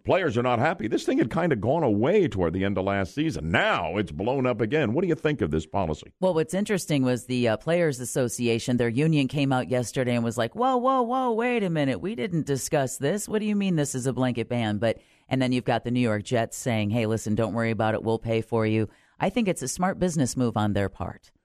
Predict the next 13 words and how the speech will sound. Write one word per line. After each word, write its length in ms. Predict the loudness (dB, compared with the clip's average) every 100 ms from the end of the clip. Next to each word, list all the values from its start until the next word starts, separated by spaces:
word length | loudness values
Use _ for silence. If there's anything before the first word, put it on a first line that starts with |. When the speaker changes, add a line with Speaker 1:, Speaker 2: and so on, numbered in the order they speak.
| _
Speaker 2:
I 140 | 2 2
think 220 | 2 0
Speaker 1:
Okay. 40 |
Speaker 2:
they're 160 | 0 -2
seeing 320 | -2 0 2
the 120 | 2
ratings 520 | 0 0 2 0 0 -2
and 260 | 0 0
the 80 | -2
team, 520 | -4 -6 -2 -2 -4 -4 -6
uh, 60 | -6
you 200 | 0 0
know, 200 | 0